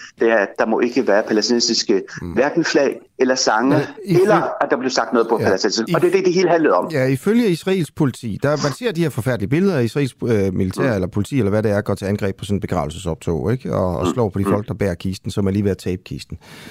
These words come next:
Speaker 2: Øh,
Speaker 1: Mm.
Speaker 2: israelsk politi siger jo, at det sker, fordi, øh, liget, det skal jo fragtes fra hospitalet til kirkegården. Hun er kristen, hende her. Øh,
Speaker 1: Mm.
Speaker 2: og så familien vil
Speaker 1: Ja, til
Speaker 2: gerne
Speaker 1: kirken.
Speaker 2: have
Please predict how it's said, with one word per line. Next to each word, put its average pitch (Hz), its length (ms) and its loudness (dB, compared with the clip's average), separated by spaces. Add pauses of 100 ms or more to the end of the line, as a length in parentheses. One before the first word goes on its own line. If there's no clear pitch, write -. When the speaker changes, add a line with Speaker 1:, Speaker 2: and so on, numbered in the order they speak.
(200)
Speaker 2:
Øh, 107 160 0
Speaker 1:
Mm. - 80 0
Speaker 2:
israelsk 180 400 -4
politi 165 320 -2
siger 165 300 0
jo, 185 100 4
at 110 120 -2
det 107 100 -8
sker, 156 320 0
fordi, 160 540 -2 (380)
øh, 113 260 2
liget, 165 340 2
det 175 100 0
skal - 120 -6
jo 120 80 2
fragtes 120 420 -4
fra 113 100 0
hospitalet 151 540 -4
til 156 140 -8
kirkegården. 107 500 0
Hun 107 120 2
er 117 40 2
kristen, 113 400 -4
hende 73 180 -2
her. 53 100 -8 (880)
Øh, 110 80 0
Speaker 1:
Mm. 156 120 0
Speaker 2:
og 147 80 -2
så 135 160 -4
familien 165 460 2
vil 123 60 2
Speaker 1:
Ja, 127 40 4
til 127 100 0
Speaker 2:
gerne 160 140 2
Speaker 1:
kirken. 156 180 4
Speaker 2:
have - 100 0